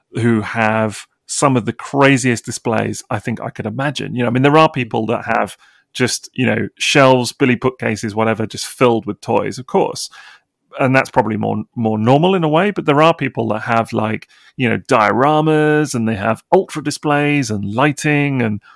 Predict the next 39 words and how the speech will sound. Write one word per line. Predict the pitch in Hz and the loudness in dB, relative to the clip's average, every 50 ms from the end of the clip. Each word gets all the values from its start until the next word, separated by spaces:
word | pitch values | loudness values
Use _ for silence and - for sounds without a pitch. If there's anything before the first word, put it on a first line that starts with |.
| _ _ _ _ _ | _ _ _ _ _
all | 180 180 175 | 0 0 2
kinds | - 170 160 151 123 | 0 -2 0 0 0
of | 117 | -2
clobber, | - - 110 101 95 - - - | -2 0 -2 -2 0 -2 -6 -4
you | 120 135 | -2 2
know, | 131 127 131 - - | 2 4 2 2 2
and | - 139 147 | 0 0 0
it | - 123 | 0 0
looks | 160 202 233 240 240 170 - - - - - | 0 2 6 6 6 6 4 0 -10 -10 -8
amazing. | - 123 120 123 127 139 147 160 160 160 160 165 165 170 170 170 175 180 175 156 123 107 110 107 104 101 104 - _ - _ _ _ | -8 -8 -6 -6 -8 -8 -8 -8 -6 -6 -6 -6 -6 -6 -4 -4 -2 0 0 0 0 -2 -4 -6 -8 -10 -14 -14 _ -20 _ _ _
And | - 127 135 | 2 4 6
I'm | 147 151 147 | 6 6 6
in | 139 143 | 6 6
awe | 160 175 147 | 6 6 6
of | 120 104 | 4 2
that | 107 - - | -2 -8 -8
stuff, | - - - 101 98 110 - - _ | -10 -8 -6 -6 -6 -8 -10 -16 _
but | - 120 110 - - - 117 | 0 0 0 0 -6 -14 -2
genuinely, | - 151 160 156 147 131 120 113 110 110 110 | 2 4 4 6 4 2 2 2 0 0 0
I | 110 110 113 | 0 -2 -2
kinda, | - - 135 117 113 113 113 - _ _ _ _ _ _ _ _ _ _ _ | -2 -2 -2 0 0 -2 -4 -8 _ _ _ _ _ _ _ _ _ _ _
every | - - 135 139 | 0 2 2 4
time | 127 131 127 | 4 4 2
I | 123 | 2
see | 110 - 147 135 | 0 2 2 2
it, | 120 104 104 98 | 2 0 -2 -6
I'm | 107 107 | -6 -6
like, | 107 110 110 110 - _ _ _ | -6 -6 -6 -8 -10 _ _ _
"Wh-, | - - 120 - - - - - | -20 -18 -18 -18 -18 -18 -14 -2
where | 120 135 135 | 2 4 4
does | 135 123 120 | 4 2 0
it | 120 123 | -4 -2
go?" | - 147 143 - - - - - _ | -2 -2 -2 -2 -4 -8 -12 -6 _
Either | 160 165 160 160 143 | 4 4 6 6 4
that, | 131 160 151 127 - - | 2 2 0 0 -2 -4
or | 117 113 | -6 -6
you | 110 113 107 | -4 -6 -8
have, | - 117 113 104 101 | -6 -6 -6 -6 -6
like, | 107 113 113 - | -10 -10 -12 -12